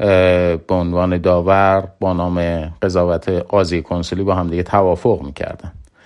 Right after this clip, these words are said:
در جریان جنگ‌های صلیبی روابط کنسولی در کشورهای شرقی هم توسعه پیدا کرد و بر اساس کاپیتولاسیون صلاحیت کنسول‌ها به امور مدنی و جزایی هم در کشورهای اسلامی توسعه پیدا کرد.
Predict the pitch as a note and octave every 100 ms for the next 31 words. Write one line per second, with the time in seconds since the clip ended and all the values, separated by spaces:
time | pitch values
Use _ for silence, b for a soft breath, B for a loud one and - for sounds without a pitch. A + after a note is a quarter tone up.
0 | b b b - C3 B2 B2 A#2+ C3 D#3
1 | C#3 A2+ G2 A#2 - G#2 G2 F#2 G#2 A2+
2 | G#2+ F#2 F#2 F2+ F2 F2+ F2 F#2 F#2+ F#2
3 | F2+ F2 D#2+ E2 E2+ E2 F2 E2 - G2
4 | F#2 F2+ F2 E2 - F2 G#2+ G2+ G2 F2+
5 | G2+ G2 F#2+ F#2+ B B B B - G#2
6 | F2+ G2+ G2+ F#2+ F2+ A2+ - C3 - -
7 | F#2 F#2 F2+ E2+ G2 G2 G#2 G#2 F#2 E2+
8 | F2 E2+ F#2 F2+ E2 - E2+ D#2 G2 G2
9 | E2+ E2 F2 F#2+ F2 D#2+ D#2+ E2+ F#2+ F2
10 | D#2 D2+ D2+ F#2 F#2 E2+ D#2 D#2 - C#2+
11 | D2+ C#2 - C#2+ E2 F#2 F2 E2+ D2 -
12 | - C#2+ -